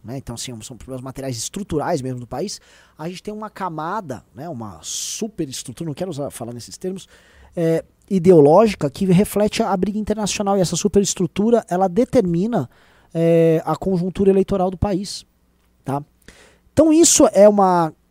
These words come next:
coisa, é, necessariamente maluca que a gente vive, tá? Porque são eleições em que as pessoas, elas estão se matando por seus respectivos candidatos, mas nenhum dos candidatos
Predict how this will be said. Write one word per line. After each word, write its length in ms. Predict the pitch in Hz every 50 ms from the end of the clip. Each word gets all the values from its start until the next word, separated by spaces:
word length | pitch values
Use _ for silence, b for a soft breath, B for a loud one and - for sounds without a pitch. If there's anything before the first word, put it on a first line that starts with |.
| _ -
coisa, 360 | - 196 208 185 170 190 - _ -
é, 160 | 147 147 151 - _ _ _ _ _ _ _ _ _ _ _ _ _
necessariamente 1040 | - 196 247 269 - - 202 - 214 202 185 170 165 165 175 180 - - - 160 - _ _ _ _ _ _ _ _ _
maluca 600 | - 170 175 170 170 156 147 151 151 131 - 123
que 180 | 110 - - 127
a 20 |
gente 220 | 113 117 117 - 117
vive, 260 | 117 113 107 107 - _
tá? 180 | - 120 127 127 - _ - B B B B B B B
Porque 220 | - 175 - 214
são 220 | 190 - 233 247
eleições 400 | 240 233 226 185 - - 240 233
em 80 | 240 240
que 80 | - 226
as 100 | 214 -
pessoas, 300 | - 190 - - 190 175
elas 140 | 196 185
estão 220 | 175 - - 202 196
se 260 | - - - - 285
matando 600 | 302 320 277 - _ - 185 196 214 226 208 156
por 180 | - 160 165 147
seus 320 | 131 - - 143 139 123
respectivos 460 | 120 123 - 127 113 - - 123 -
candidatos, 480 | - 123 110 101 104 135 180 196 - -
mas 220 | 190 190 185 165
nenhum 220 | 190 196 202 233 247
dos 100 | 226 -
candidatos 640 | - 220 190 147 131 131 120 139 165 - - -